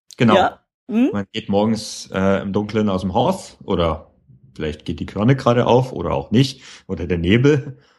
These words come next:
Speaker 1: und kommt im Dunkeln nach Hause und, ähm, ja, das, das, das geht, irgendwann brauche ich das Licht. Also Mittagspause, Joggingschuhe an und eine Stunde vom Büro aus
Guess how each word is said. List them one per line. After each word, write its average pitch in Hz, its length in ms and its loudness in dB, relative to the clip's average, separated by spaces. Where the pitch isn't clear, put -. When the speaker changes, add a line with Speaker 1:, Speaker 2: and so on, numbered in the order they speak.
Speaker 1:
und 92 360 -6
kommt 107 220 -2
im 95 100 -2
Dunkeln 95 320 -2
nach 80 160 -2
Hause 139 560 0
und, 98 640 0
ähm, 85 760 -4
ja, 73 300 -14
das, - 320 -10
das, - 180 -12
das - 260 -10
geht, - 220 -6
irgendwann 95 340 4
brauche 92 220 4
ich 95 60 -2
das - 180 -10
Licht. - 380 -2
Also 87 320 2
Mittagspause, 95 840 -2
Joggingschuhe 95 540 0
an 117 320 0
und 90 180 -4
eine 78 200 -2
Stunde 90 440 0
vom 78 220 -4
Büro 78 260 -4
aus - 500 -2